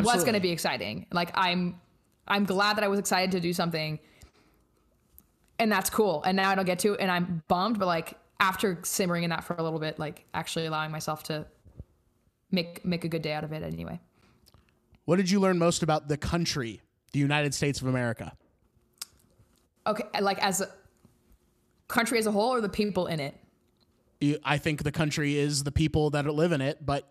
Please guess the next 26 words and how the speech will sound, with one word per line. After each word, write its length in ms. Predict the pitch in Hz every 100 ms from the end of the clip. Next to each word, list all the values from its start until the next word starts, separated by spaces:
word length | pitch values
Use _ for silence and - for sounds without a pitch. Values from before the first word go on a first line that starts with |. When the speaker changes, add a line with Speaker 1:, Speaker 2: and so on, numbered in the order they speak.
| -
Speaker 2:
Okay. 80 |
Speaker 1:
also 360 | 135 170 135 135
the 100 | 135
country 360 | 139 139 139 135
is 100 | 123
the 60 |
country 300 | 131 127 -
itself. 260 | 117 147 123
I 20 |
think 80 | 120
it's 80 | 117
both. 300 | 113 117 - - _ _
What 120 | - 147
did 80 |
you 80 | 143
learn 140 | 147 147
Speaker 2:
Okay. 80 |
Speaker 1:
most 140 | 139 -
about 160 | 135
the 60 | 117
country? 360 | 127 113 107 107 _ _ _ _ _ _ _ _ _ _ _ _ _ _ _ _ _ _ _ _ _ -
Speaker 2:
Okay, 380 | 185 185 170 175 - _ _ -
I 40 |
guess 140 | 185 185
two-part 320 | 226 214 180
answer. 400 | 170 165 160